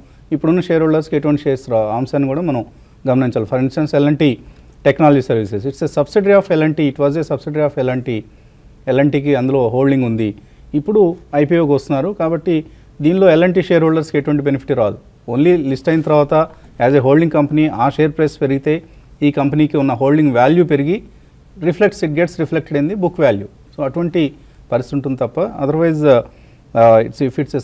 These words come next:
subsidy ఎటువంటి benefit ఉండదు. ఉన్న కంపెనీ నుంచి ఒక విభాగాన్ని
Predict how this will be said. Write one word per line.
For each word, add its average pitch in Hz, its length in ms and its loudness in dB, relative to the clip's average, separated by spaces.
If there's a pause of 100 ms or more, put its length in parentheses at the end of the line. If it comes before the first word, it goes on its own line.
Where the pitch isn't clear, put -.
subsidy 190 280 -4
ఎటువంటి 170 300 0
benefit 139 320 -2
ఉండదు. 123 300 -6 (400)
ఉన్న 170 160 0
కంపెనీ 196 360 0
నుంచి 196 320 0
ఒక 185 180 4
విభాగాన్ని 160 720 2